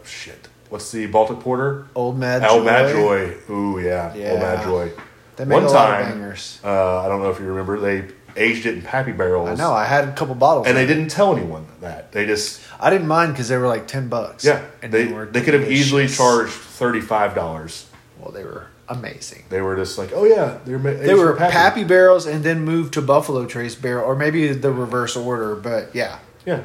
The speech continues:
Speaker 1: you just, like, fucking just, no big deal. Like, "All right, well, this is amazing."
Speaker 2: Yeah, it was delicious.
Speaker 1: It was a good time.
Speaker 2: Yeah.
Speaker 1: What are we, uh, what are we starting
Speaker 2: They
Speaker 1: off
Speaker 2: make,
Speaker 1: with?
Speaker 2: they make great beers,
Speaker 1: They make
Speaker 2: so.
Speaker 1: delicious beers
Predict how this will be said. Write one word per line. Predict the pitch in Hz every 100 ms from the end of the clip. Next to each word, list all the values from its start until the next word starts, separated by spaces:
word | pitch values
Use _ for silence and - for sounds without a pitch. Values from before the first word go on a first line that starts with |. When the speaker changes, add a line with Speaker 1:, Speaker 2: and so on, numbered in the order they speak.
| -
Speaker 1:
you |
just, | 120 117
like, | 120
fucking | 113 131 131 117
just, | 110 - - - _ _
no | 107 117
big | 151
deal. | 147 156 123 - -
Like, | 90 -
"All | 143
right, | 170
well, | 120 117
this | 131
is | 131
amazing." | 131 139 113 101 - _ -
Speaker 2:
Yeah, | 139 160 101 -
it | 123
was | 120 131
delicious. | 123 127 147 - - 85 - - -
Speaker 1:
It |
was | 107
a | 120
good | 120
time. | 120 101 69 - _ _ _ -
Speaker 2:
Yeah. | 82 71 - -
Speaker 1:
What | - 143
are |
we, | 147 139
uh, | 139
what | 143
are |
we | 151
starting | 143 151 139
Speaker 2:
They |
Speaker 1:
off | 127 123
Speaker 2:
make, |
Speaker 1:
with? | 95 85 -
Speaker 2:
they | 120
make | 117 107
great | 107 95
beers, | 104 98
Speaker 1:
They | 117
make | 143 117
Speaker 2:
so. |
Speaker 1:
delicious | 113 135 131 98
beers | 98 90 87 82 -